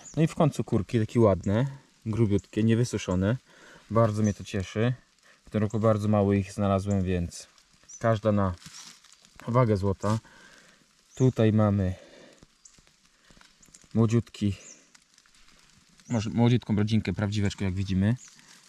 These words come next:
Sami spójrzcie, jeden malutki, drugi, trzeci, czwarty, piąty, szósty i siódmy. No, coś niesamowitego.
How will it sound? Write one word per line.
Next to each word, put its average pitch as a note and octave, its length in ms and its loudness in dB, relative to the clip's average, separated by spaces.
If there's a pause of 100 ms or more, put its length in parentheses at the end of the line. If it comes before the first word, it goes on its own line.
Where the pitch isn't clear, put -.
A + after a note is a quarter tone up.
(100)
Sami A2 300 2
spójrzcie, - 440 -8 (220)
jeden G#2 380 0
malutki, F#2+ 480 0 (160)
drugi, G2+ 560 -2 (140)
trzeci, - 500 -8 (320)
czwarty, G2+ 680 -4 (100)
piąty, F#2 540 -2
szósty - 580 -8 (440)
i F3+ 140 2
siódmy. F#2+ 440 -2 (1160)
No, G#2 80 -6
coś A#2 360 -2
niesamowitego. G#2 760 0